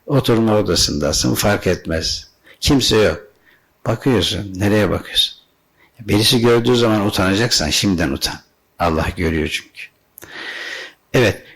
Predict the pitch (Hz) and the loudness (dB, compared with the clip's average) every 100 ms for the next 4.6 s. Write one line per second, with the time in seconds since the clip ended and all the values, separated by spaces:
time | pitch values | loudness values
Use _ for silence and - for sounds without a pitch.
0 | _ 123 123 120 147 147 139 - 117 143 | _ 2 4 6 4 4 0 0 4 6
1 | 135 95 117 143 - 120 101 92 87 82 | 4 4 2 0 -8 -2 2 2 2 0
2 | 85 98 110 101 98 98 123 120 - 131 | -2 2 2 2 2 4 4 2 0 -2
3 | 131 - 101 95 101 101 113 120 - 123 | -2 -2 2 4 2 2 0 0 0 0
4 | 117 107 110 113 104 | 2 2 2 2 -2